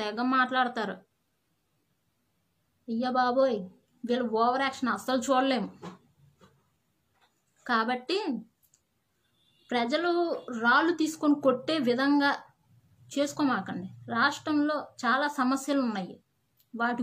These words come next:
గురించి చూడండి ముందు. వాటి గురించి ఒక్కడు మాట్లాడడు, వాటి గురించి పట్టించుకోండి ముందు. మీ గుట్కా మొహాలు మీరును. ఎప్పుడైనా సరే ఒక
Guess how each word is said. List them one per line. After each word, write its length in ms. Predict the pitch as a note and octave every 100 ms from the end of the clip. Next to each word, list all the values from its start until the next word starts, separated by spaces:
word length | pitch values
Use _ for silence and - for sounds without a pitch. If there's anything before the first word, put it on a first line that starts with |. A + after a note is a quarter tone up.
| A3
గురించి 260 | C#4 C#4 -
చూడండి 400 | C4+ C#4 C#4 B3 G#3+
ముందు. 240 | A3+ G3 - - _ _ _
వాటి 300 | A3 A3 B3 A#3+
గురించి 280 | C4+ C#4+ C#4 A#3+
ఒక్కడు 260 | A#3+ B3 C4
మాట్లాడడు, 500 | C4 C4 B3+ G#3 G3+ - _ _ _ - _ _ _ _ _ _ _ _ _ _ -
వాటి 260 | A3+ B3 A#3+
గురించి 240 | C4+ C#4 -
పట్టించుకోండి 580 | B3+ C#4 C#4 D4 C4 A3+
ముందు. 240 | G#3 G3 G3+ - _ _ - - - _ _ -
మీ 120 | C#4 G#3+ F#3+
గుట్కా 360 | A#3 A3+ - A3+ G#3+
మొహాలు 320 | G#3+ G#3+ A3+ G#3
మీరును. 360 | G#3+ G3 G3 F#3 - _ _ _ _ _ _ _ _ _ _ _ _ _ _ _ _ _ _ _ _ _ A#3+
ఎప్పుడైనా 480 | A3+ A#3+ B3+ B3+ A#3+
సరే 180 | A#3 A3 - _ _ _ _ _ _ _ _ _ _ -
ఒక 180 | A3+